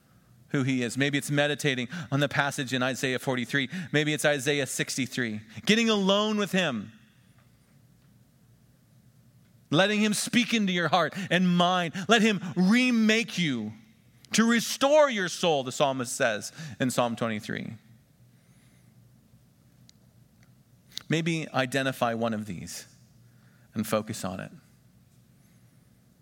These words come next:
this week. See if we can't together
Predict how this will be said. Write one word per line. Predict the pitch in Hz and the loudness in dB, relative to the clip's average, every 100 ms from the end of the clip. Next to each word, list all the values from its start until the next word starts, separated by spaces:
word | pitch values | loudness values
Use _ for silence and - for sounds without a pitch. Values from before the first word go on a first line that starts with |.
| _ - _ _ | _ -20 _ _
this | - 107 - | -10 -8 -8
week. | 104 117 - _ _ _ _ _ _ _ | -10 -10 -18 _ _ _ _ _ _ _
See | - | -8
if | 127 | -6
we | |
can't | 127 127 | -4 -4
together | 120 120 117 107 101 | -4 -2 -2 -2 -6